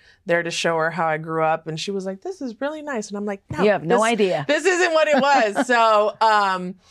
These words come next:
Speaker 1: so yeah, and then my dad got us on Section eight and moved us out to, uh, Sherman Oaks, California.
Speaker 2: And your dad was in the service?
Speaker 1: Yeah, my dad was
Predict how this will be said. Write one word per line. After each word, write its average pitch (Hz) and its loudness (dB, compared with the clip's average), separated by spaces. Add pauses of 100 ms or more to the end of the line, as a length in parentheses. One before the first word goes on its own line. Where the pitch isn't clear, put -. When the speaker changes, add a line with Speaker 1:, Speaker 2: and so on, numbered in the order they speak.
(160)
Speaker 1:
so - -2
yeah, 254 0
and 220 0
then 233 2
my 220 0
dad 214 0
got 220 0
us 220 -4
on 208 -2
Section 202 -4
eight 185 -2
and 202 -2
moved 196 0
us 196 -4
out 180 -2 (140)
to, 180 -2 (360)
uh, 170 0
Sherman 185 0
Oaks, 180 -4
California. 185 -2
Speaker 2:
And 233 4
your 226 2
dad 208 0
was 226 -4
in 220 -4
the 202 -4
service? 202 -10
Speaker 1:
Yeah, 220 0
my 196 -2
dad 190 -2
was 185 -2